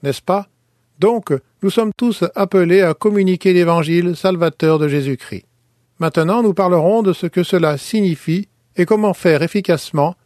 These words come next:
alors que nous partageons ensemble notre séance d'aujourd'hui. Alors,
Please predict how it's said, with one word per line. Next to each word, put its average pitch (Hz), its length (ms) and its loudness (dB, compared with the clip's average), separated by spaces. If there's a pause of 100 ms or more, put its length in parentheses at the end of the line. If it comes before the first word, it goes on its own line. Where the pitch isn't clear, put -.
alors 202 300 2
que 196 100 0
nous 185 100 2
partageons 175 540 0
ensemble 165 460 0
notre 165 280 -2
séance 160 380 0
d'aujourd'hui. 143 580 -4 (400)
Alors, 180 540 2